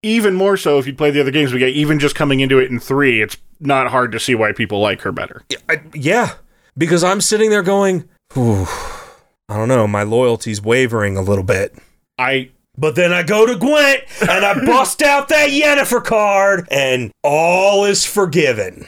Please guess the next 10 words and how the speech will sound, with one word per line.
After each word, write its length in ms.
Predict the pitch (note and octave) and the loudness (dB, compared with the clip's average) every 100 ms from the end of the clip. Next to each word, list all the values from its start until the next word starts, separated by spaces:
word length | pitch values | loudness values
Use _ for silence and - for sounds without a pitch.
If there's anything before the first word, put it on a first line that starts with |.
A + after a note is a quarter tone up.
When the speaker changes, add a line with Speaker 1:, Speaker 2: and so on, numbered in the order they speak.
| A#2+ | -8
Speaker 1:
Speaking 720 | - G#3+ A3+ G3+ E3+ D#3+ - | -4 -2 0 0 0 0 -2
of 200 | D#3 C3+ | 0 0
Gwent, 340 | C3+ D3 C#3+ B2 | 0 0 0 -2
very 320 | A2+ A#2 D3+ | -2 0 0
quickly, 640 | F#3+ F3+ F3 B2+ A#2 A#2 - _ _ _ | 0 -2 0 0 0 -2 -8 _ _ _
one 360 | F3+ C#3+ D3+ E3 | -6 0 0 0
of 120 | E3 | 0
the 80 | D3 | -2
people 280 | E3 E3 | -2 0
you, 180 | E3 D#3 | 0 0